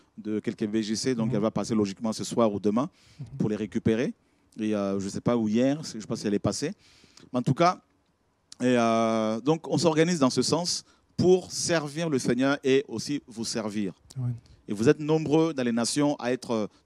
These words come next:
Speaker 1: touchés par cette me-, ce message. Et je vous assure, tout ce que nous faisons, euh, euh, depuis des années, on le fait de manière bénov-, bénévole, hein.
Speaker 2: Tout à
Speaker 1: Donc,
Speaker 2: fait,
Speaker 1: euh,
Speaker 2: ouais.
Speaker 1: et, euh, il n'y a pas un salarié parmi nous. Et, euh, pourtant, euh, et, euh, les frères et sœurs font un travail qui nécessite logiquement, euh,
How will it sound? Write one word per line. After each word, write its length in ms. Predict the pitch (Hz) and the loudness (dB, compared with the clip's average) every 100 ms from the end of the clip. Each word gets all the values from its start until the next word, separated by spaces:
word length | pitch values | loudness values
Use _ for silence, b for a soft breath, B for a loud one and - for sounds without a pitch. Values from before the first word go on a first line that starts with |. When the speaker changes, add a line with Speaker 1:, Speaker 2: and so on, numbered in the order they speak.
| - | -6
Speaker 1:
touchés 260 | 156 - | -2 0
par 380 | 156 135 123 123 - | 0 0 0 -4 -10
cette 240 | 131 - | -10 -4
me-, 160 | 113 110 | -2 0
ce 140 | 123 | 2
message. 480 | 120 110 139 165 151 b b b - | 2 4 2 2 -4 b b b -8
Et 80 | |
je 80 | 110 | -4
vous 120 | 123 | 2
assure, 360 | 127 - 156 156 | 2 4 4 2
tout 160 | - 160 | 4 2
ce 100 | - | 4
que 80 | |
nous 140 | 139 120 | 0 2
faisons, 440 | 120 110 131 151 | 2 2 2 2
euh, 420 | 107 104 117 127 123 b b - | 0 0 -2 -4 -6 b b -10
euh, 120 | 107 | -6
depuis 220 | 101 107 131 | -6 -2 2
des 160 | 110 | 2
années, 220 | 104 120 | 2 2
on 100 | 143 | 4
le 100 | 113 | 4
fait 160 | - 131 | 2 2
de 80 | 113 | 2
manière 340 | 107 117 107 | 2 0 0
bénov-, 340 | 92 104 98 - | -2 -4 -6 -4
bénévole, 420 | 107 107 143 110 | -2 0 2 0
hein. 120 | 127 | -4
Speaker 2:
Tout 60 | - | -2
à 40 | 107 | -2
Speaker 1:
Donc, 60 | |
Speaker 2:
fait, 80 | 123 | 0
Speaker 1:
euh, 60 | 101 | -2
Speaker 2:
ouais. 520 | 123 - _ _ 104 | -4 -12 _ _ -6
Speaker 1:
et, 80 | 101 | -4
euh, 240 | 98 98 | -2 -2
il 40 | 107 | -2
n'y 60 | |
a 60 | 107 | -2
pas 340 | - 135 - - | 4 2 2 -2
un 200 | 131 131 | -4 -4
salarié 420 | - 107 107 117 | -4 -4 -4 -4
parmi 300 | 110 101 107 | -4 -4 0
nous. 180 | 117 165 b b b - | 0 -2 b b b -8
Et, 180 | 107 104 | -4 0
euh, 200 | 101 98 | 0 -2
pourtant, 440 | 98 - 131 135 107 | -4 0 0 2 0
euh, 160 | 95 87 b _ 98 | -2 -4 b _ -8
et, 120 | 98 | -6
euh, 280 | 123 131 65 | -4 -6 -6
les 120 | 104 | -6
frères 220 | - 123 | -4 -2
et 60 | 107 | -2
sœurs 220 | - 127 | 0 0
font 140 | - 117 | 0 -2
un 80 | |
travail 360 | 101 107 110 127 | -2 -2 0 0
qui 120 | - | -2
nécessite 420 | 95 98 - 123 | -8 -6 -6 -4
logiquement, 580 | 98 92 92 117 131 | -4 -4 -4 0 0
euh, 60 | 113 | 0